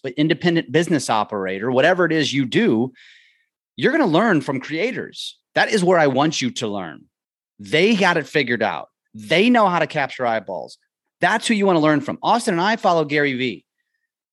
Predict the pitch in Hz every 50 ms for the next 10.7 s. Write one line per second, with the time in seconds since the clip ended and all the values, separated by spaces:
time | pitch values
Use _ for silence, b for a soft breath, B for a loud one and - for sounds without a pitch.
0 | _ _ _ - 139 - 190 147 147 170 147 151 160 165 165 147 - 151 127 113
1 | 117 110 95 80 76 82 127 - 175 156 147 185 175 170 180 185 190 175 156 127
2 | 120 110 110 - 87 104 110 90 65 55 53 - _ _ _ _ - 110 117 135
3 | 160 151 - B B B B B - - 185 208 220 214 220 202 185 196 175 151
4 | - 175 175 175 170 165 160 151 - 147 147 147 139 - - 139 131 123 117 107
5 | 95 87 92 98 - 160 170 190 208 196 190 190 180 170 165 160 156 147 143 143
6 | 147 185 202 214 214 - 170 190 208 233 247 - - 156 160 156 143 160 160 165
7 | 170 156 143 120 101 - _ - b b b b b - 202 240 220 220 254 269
8 | 208 104 104 - _ _ _ _ _ _ _ _ - 226 254 240 - 196 196 190
9 | 165 143 120 147 139 131 127 113 - 135 113 87 98 113 165 190 120 85 82 -
10 | - _ - 143 143 135 - - 147 139 131 127 117 123